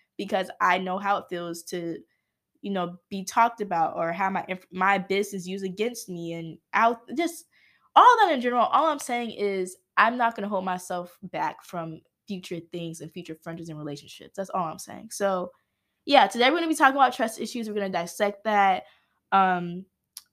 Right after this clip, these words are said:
yeah, but today's title is pin-, <laughs> Pisthantophobia. There we go. And that's basically, like, the fear of trusting others. Um, and yeah, we're gonna dissect that, talk about that,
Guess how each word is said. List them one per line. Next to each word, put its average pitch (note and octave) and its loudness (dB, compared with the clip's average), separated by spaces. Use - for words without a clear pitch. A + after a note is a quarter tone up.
yeah, A#3+ 4
but G3 0
today's B3 -2
title G#3+ 0
is F#3+ -6
pin-, G#3+ -8
<laughs> - -
Pisthantophobia. G3+ 0
There G3+ 2
we F#3 -2
go. F3 0
And F#3 0
that's A3+ 0
basically, A3 -4
like, F#3 -4
the G3+ -2
fear A3 -4
of G3+ -6
trusting G3+ -4
others. F#3 -6
Um, F3+ -4
and A3 -6
yeah, A#3 2
we're G3 -2
gonna A3+ -6
dissect G3 -6
that, G3 -4
talk G3 -6
about F#3+ -6
that, F#3 -4